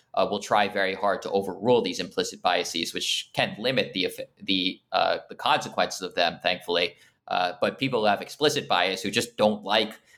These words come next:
people of a certain race, uh, you know, they're e-, e-, even in decisions where they can step back to think, uh, they still are not gonna treat these groups very well.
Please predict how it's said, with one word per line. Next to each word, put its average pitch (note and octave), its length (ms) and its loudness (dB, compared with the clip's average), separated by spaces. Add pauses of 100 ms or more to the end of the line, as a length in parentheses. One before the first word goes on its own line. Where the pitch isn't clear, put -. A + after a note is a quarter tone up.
(120)
people G#2 320 2
of F#2+ 80 -2
a F#2+ 40 -4
certain F#2 340 0
race, F#2 400 0 (320)
uh, F2+ 320 2 (680)
you G#2 100 2
know, F#2+ 140 2 (180)
they're A2+ 320 0 (200)
e-, G#2+ 200 2
e-, C#3 200 -4
even C#3 220 4
in G#2 100 0
decisions G2+ 440 -2
where F#2+ 80 0
they F2+ 100 2
can C3+ 220 0
step - 280 -2
back F2+ 340 -2
to F2+ 140 -2
think, F2+ 340 -2 (340)
uh, F#2 140 2
they G2+ 200 2
still G#2+ 500 0
are F2+ 140 -2
not F2 220 0
gonna F2+ 160 -8
treat - 380 -4
these - 540 -6
groups - 580 -4
very F2+ 180 2
well. F2+ 440 0